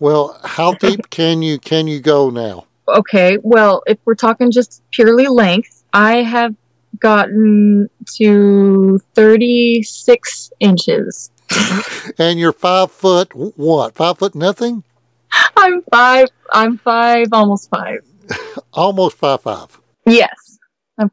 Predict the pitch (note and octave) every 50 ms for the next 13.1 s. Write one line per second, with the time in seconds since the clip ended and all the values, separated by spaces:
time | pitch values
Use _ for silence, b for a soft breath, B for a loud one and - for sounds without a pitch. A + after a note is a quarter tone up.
0 | _ - A3 G#3 G#3 - _ _ - G3 F3+ G3 - G#3+ G#3 G3+ - - F#3 E3
1 | - - - - - - - _ _ _ _ _ - - F#3 F#3 F3 F3+ E3+ G3+
2 | G#3 A3+ A3 - A#3 A#3 A3 F#3 A3 A3 A3 - - - - G3+ G3 G3 G3+ F#3
3 | _ - F3 D#3+ D#3 D#3 D#3 D3+ D#3+ - - D#3 D#3 D3+ D3 C#3+ C#3 A#2+ B2+ C3+
4 | B2+ A#2 A#2 B2 - _ _ _ - C3+ C3 B2+ A#2+ A#2+ A#2+ D#3+ G3 F#3 - -
5 | B3+ G#3+ - - D#3 C3 A2 - A#2+ A2 A#2+ C3 - A2+ A#2 G#2 G2+ A2+ F2+ F2+
6 | G#2 C3 - B2 B2 - - - G3 A3 F#3+ B2 - - C#3+ F3 G#3+ A3+ - -
7 | - - - - - - - _ _ _ _ b b b b b b b b b
8 | b G3 G3 G3+ G3+ F3+ - - _ _ _ _ _ _ - G#3 A#3+ C4+ C4+ C4
9 | A#3+ A3+ A3 F#3+ - - E3 D3+ D3 D3 E3 F#3+ G3 - D3+ A#2+ G#2+ A2 - _
10 | - - C#3+ C3 B2+ A#2+ - _ - B2+ B2 A#2+ A#2 A2+ G#2 - - - B2 A2+
11 | G#2+ - _ - B2+ B2+ A#2 G#2 G2 A2 A#2+ B2+ C#3+ C#3 A2+ - - G2 - -
12 | - F3 G3 F3+ A#2+ B2 A2 G#2+ A2 - - - G#2 G#2 G2 F#2+ F2+ F2 - -
13 | - _